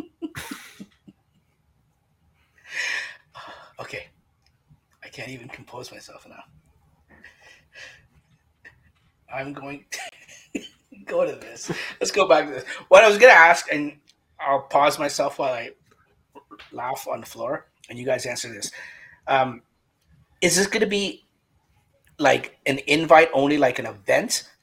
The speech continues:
uh, typical event, or is this gonna be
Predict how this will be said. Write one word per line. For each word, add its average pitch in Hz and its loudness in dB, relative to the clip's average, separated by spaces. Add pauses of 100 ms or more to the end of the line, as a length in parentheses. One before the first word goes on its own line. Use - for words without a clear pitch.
(200)
uh, 131 4 (500)
typical - -4
event, 139 0
or 139 2
is 131 -6
this 143 -4
gonna 143 -4
be 135 -4